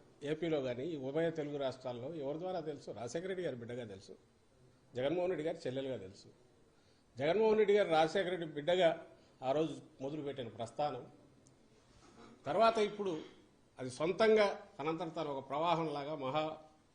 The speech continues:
ఉధృతమైన ప్రవాహంలాగా అప్రతిహతంగా ముందుకు సాగుతోంది అంటే వాటిని అవపోసన పట్టి ఆయన ఆశయాలను, ఆయన ఆలోచనలు, రాజశేఖర రెడ్డి గారి ఆలోచనలు,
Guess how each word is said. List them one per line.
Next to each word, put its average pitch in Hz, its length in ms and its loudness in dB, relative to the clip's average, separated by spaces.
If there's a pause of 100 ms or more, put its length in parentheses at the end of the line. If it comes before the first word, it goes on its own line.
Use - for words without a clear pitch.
(480)
ఉధృతమైన 160 540 -4 (100)
ప్రవాహంలాగా 135 640 -6 (880)
అప్రతిహతంగా 156 720 -2
ముందుకు 147 360 -4
సాగుతోంది 127 640 -4
అంటే 117 200 -10 (800)
వాటిని 170 460 2
అవపోసన 185 600 0
పట్టి 165 240 -4
ఆయన 151 220 -2 (140)
ఆశయాలను, 147 500 -6 (640)
ఆయన 127 160 -6 (140)
ఆలోచనలు, 143 500 -4
రాజశేఖర 127 300 -6
రెడ్డి 117 180 -10
గారి 113 180 -10
ఆలోచనలు, 117 340 -10